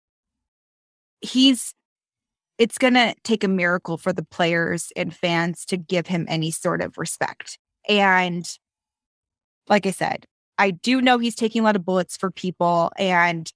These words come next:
I was a little uncomfortable with the way that he was smiling during the, the announcement of the cancellation and all of that,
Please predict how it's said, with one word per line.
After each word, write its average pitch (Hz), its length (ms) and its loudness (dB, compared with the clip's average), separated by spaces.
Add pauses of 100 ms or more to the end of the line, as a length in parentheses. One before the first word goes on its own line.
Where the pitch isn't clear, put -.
I 202 80 2
was 196 120 -4
a 208 40 -4
little 226 160 6
uncomfortable 196 640 -2
with 185 140 -6
the 185 80 -2
way 175 460 -2
that 165 460 0
he 170 600 -6 (440)
was 180 120 -4
smiling 220 640 2
during 220 600 0
the, 214 100 -4 (180)
the 202 580 2 (320)
announcement 214 640 2
of 190 120 -2
the 202 60 -6
cancellation 208 920 0
and 190 120 0
all 196 180 4
of 190 100 -4
that, 196 320 4